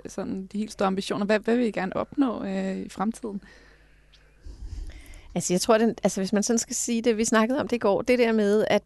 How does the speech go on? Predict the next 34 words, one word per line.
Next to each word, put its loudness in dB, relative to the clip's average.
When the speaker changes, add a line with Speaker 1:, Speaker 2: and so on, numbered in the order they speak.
Speaker 2:
at -2
vi 2
hele 4
tiden 0
nu 4
er 2
der, 0
hvor 0
vi -4
selv 0
driver 0
mange 0
af -2
tingene. -6
Altså, -4
jeg, 0
jeg, 0
jeg 2
drømmer 6
om, 4
er 2
måske -2
et -4
stort 2
ord, 2
men 2
jeg 4
ser 4
i 8
hvert 4
fald -6
frem -4
til -4
den 2